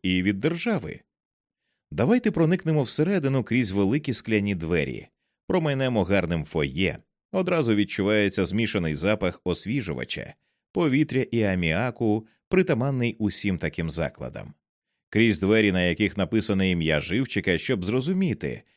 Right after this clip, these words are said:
що тут удосвіта робить ця приємна молода жінка. За дверима Живчика кімната, у якій немає вікон,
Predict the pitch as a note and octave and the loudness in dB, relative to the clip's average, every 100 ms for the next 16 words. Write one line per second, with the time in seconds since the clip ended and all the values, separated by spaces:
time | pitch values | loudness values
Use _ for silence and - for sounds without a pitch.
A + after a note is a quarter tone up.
0 | _ - - E3 F3+ - C#3 G2 C3+ D3+ | _ -4 -4 -2 -4 -2 0 2 2 2
1 | C#3+ C3 A2+ A2+ A#2+ A#2 A2+ - - G2 | 0 0 2 2 4 2 0 -10 -2 -2
2 | E2 D#2 D2+ C3 B2+ G#2+ F2+ E2 D2 D2 | -2 -4 -2 -4 -2 -2 0 0 0 -2
3 | D#2 C#2+ C2 G1+ - _ _ _ _ _ | -4 -8 -10 -14 -16 _ _ _ _ _
4 | _ - G#2+ C3 D3+ F#3 G3+ G#2 F#2+ F2+ | _ -8 -2 0 2 2 2 0 2 0
5 | - A#2+ D#3 F3+ _ _ _ - D3 A2 | -2 -2 -2 -4 _ _ _ -2 2 4
6 | G2 D3+ C#3+ A#2 F2+ - A#2+ A2 F#2+ F#2+ | 2 2 0 2 2 0 0 2 2 2
7 | G#2 A#2 E3 - D2+ | 0 0 -4 -2 -6